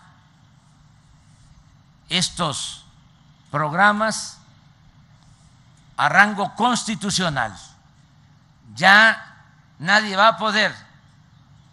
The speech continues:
ningún gobernante va a poder quitar estos derechos,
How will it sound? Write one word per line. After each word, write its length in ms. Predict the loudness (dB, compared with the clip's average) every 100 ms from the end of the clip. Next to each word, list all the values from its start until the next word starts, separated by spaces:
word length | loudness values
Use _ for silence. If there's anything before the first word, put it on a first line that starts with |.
| _
ningún 680 | -10 -4 0 0 0 -2 -10 -20 _ _
gobernante 640 | -6 -2 -2 0 -2 -2 0
va 80 | 0
a 80 |
poder 380 | 0 -4 -4 -6
quitar 560 | -10 0 4 4 2 -16 -20 -20 -20 -20 -20 _ _ _ -20 _ -20 _ -20 _ _ -20 _
estos 320 | -8 -6 -4 0
derechos, 640 | 0 0 -6 -16 -16 -18